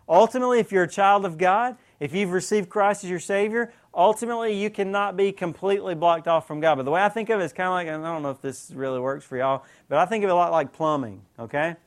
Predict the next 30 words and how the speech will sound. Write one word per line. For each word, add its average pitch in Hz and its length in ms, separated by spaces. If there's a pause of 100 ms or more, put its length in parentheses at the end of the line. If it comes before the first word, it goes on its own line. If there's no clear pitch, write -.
(440)
Sometimes, 240 800 (240)
I 180 100
mean, 196 100
there's 262 160
still 220 220
a 220 60
little 214 160
trickle 190 440
coming 247 340
through, 254 420 (1040)
but 135 120
there's 240 200
a, 233 100
there's 196 380
a 254 40
big 214 220
wad 202 360
of 151 120
junk 175 360
in 147 160
there 120 440 (200)
that's 139 200
really 190 240
keeping 190 340
the 139 80
water 143 360
from 127 200
coming 123 300
through, 110 300 (320)
okay? 151 360